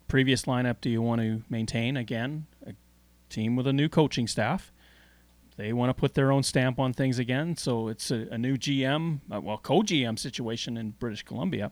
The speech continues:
I'm sure there's gonna be movement. Free agents like Anthony Cioffi, who came back to the C F L,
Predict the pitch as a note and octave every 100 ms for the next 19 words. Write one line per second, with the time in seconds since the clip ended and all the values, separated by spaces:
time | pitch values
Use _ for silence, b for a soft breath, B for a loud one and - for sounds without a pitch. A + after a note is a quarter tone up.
0 | - B2 A#2 - - F#3+ G#3 C#3 B2+ A2+
1 | B2+ A2+ A#2 A2+ D3 D#3+ A2 A2 - F3+
2 | E3 D#3 D3 D3+ C3+ E3 D#3 C#3+ D3 C3
3 | - C#3 D3+ C3+ A#2+ C3 B2+ A#2+ - -
4 | C3+ B2+ B2+ B2 C#3+ A#2+ - C3 - B2+
5 | C#3